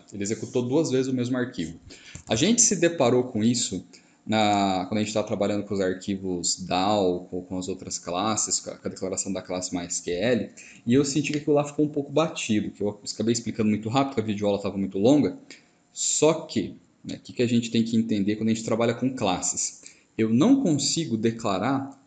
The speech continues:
duas vezes a mesma classe na mesma execução de código. O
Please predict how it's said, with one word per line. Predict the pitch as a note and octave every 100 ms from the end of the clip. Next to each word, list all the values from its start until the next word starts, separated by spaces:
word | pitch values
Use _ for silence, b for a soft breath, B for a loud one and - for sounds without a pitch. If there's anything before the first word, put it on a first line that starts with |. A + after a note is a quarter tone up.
| -
duas | A2 F3+ C4 E3 G#2+ F#2+
vezes | G#2 C#3+ A#2+ G2+
a | A2
mesma | A#2+ A#2+ B2+ C3+ C#3 C3+
classe | G#2 C#3+ D3+ - F#2+ -
na | G#2+ B2
mesma | A#2 A#2+ C3+ C#3+ D3
execução | C#3 C3+ C#3 C3+ C#3 - C#3
de | C3+
código. | - G#2 E2+ D#2+
O | - _ _ _ _ _ _ _ _ _ _